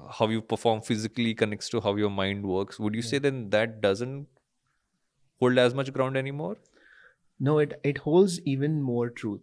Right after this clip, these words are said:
Speaker 2: now, because the brain is connected to the body. And if the body suffers, the brain suffers. But this time we don't know why. So somebody who could be very successful and is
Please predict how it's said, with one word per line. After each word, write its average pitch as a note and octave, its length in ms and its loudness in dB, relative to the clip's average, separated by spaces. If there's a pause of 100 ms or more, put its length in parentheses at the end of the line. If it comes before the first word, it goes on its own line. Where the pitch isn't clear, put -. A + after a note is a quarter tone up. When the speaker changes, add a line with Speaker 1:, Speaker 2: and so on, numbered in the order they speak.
Speaker 2:
now, A#2+ 360 -10 (300)
because B2+ 580 -4 (460)
the C3+ 80 -2
brain C#3 480 -2
is D#3+ 220 -2
connected C3 480 -4
to C#3 100 -2
the C3 120 -2
body. - 340 -6 (560)
And B2 380 -4 (100)
if C3 140 -4
the C3+ 80 -2
body B2+ 320 0
suffers, D#3 400 0
the D#3 80 -2
brain C3 260 -2
suffers. C#3+ 480 -6 (540)
But B2 280 -2
this D#3 200 -2
time E3+ 280 2
we D3 100 2
don't C#3+ 200 0
know C#3 100 2
why. G#2+ 380 -4 (800)
So - 500 -6 (220)
somebody D3 520 0
who E3+ 180 0
could E3 220 -2
be E3 120 0
very C#3+ 320 -2
successful - 920 -2 (600)
and C3+ 260 -4
is D3 220 -2